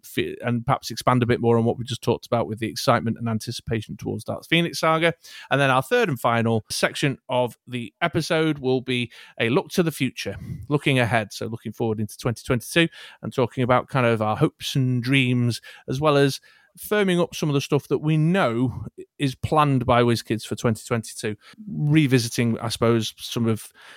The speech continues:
uh, the information that Jimmy and Brian and the guys over at WizKids have given us when they've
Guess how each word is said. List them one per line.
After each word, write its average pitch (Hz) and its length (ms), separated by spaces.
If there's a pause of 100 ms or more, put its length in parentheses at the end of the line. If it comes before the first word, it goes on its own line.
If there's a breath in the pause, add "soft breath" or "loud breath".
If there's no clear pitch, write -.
(280 loud breath)
uh, 107 60
the 101 500
information 113 500
that 104 140
Jimmy 107 400
and 101 120
Brian 107 380
and 101 100
the 104 60
guys 101 260
over 101 200
at - 40
WizKids 110 420
have 107 100
given 127 180
us 120 140
when 135 100
they've 120 160